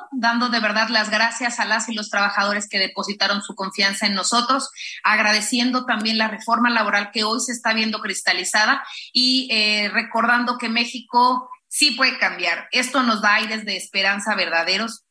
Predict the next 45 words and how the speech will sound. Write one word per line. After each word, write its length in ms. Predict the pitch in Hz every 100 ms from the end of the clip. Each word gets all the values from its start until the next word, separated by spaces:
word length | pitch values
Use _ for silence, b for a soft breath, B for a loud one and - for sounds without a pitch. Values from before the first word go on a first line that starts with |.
| -
Nos 220 | 220 208
dice 340 | 240 240 262
que 80 | -
el 100 | 202
sindicalismo 720 | - 196 196 196 208 233 220
puede 260 | 247 254 240
ser 180 | 233 208
diferente, 600 | 220 220 180 185 190 214
que 100 | 202
sí 260 | - 254 -
puede 240 | 240 233
ser 180 | 220 226
una 220 | 226 214
mano 320 | 202 208 220
amiga 320 | 202 196 202 190
de 80 |
los 280 | 180 202 214
trabajadores 640 | - 190 175 175 170 196 -
y 40 |
de 100 | 180
los 260 | 180 202 202
empresarios 880 | 208 - - 190 202 233 - - -
y 120 | -
que 100 | 233
sepan 320 | 240 247 262 254
que 100 | 214
sí 140 | 247
se 140 | 226 226
puede. 340 | - 175 175
Yo 140 | 196
creo 160 | 202 220
que 100 | 240
ya 100 | 214
estamos 400 | 208 208 208 214
en 100 | 196
una 180 | 196 202
generación 580 | - 180 165 - 208 202
donde 240 | 196 185
todo 240 | - 202
tiene 240 | 202 196 196
que 80 | 185
evolucionar 600 | 170 170 175 185 190 214
y 80 | 214
vamos 300 | 190 190 196
evolucionando 680 | 175 165 - 165 175 190